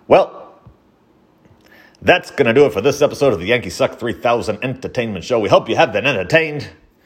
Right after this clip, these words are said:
We will try and bring you more shows more regularly as the season continues on down the stretch. Yankees are in first place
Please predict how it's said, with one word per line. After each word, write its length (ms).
We 120
will 100
try 160
and 160
bring 180
you 120
more 340
shows 560
more 260
regularly 840
as 220
the 80
season 560
continues 840
on 380
down 460
the 100
stretch. 580
Yankees 400
are 100
in 80
first 320
place 500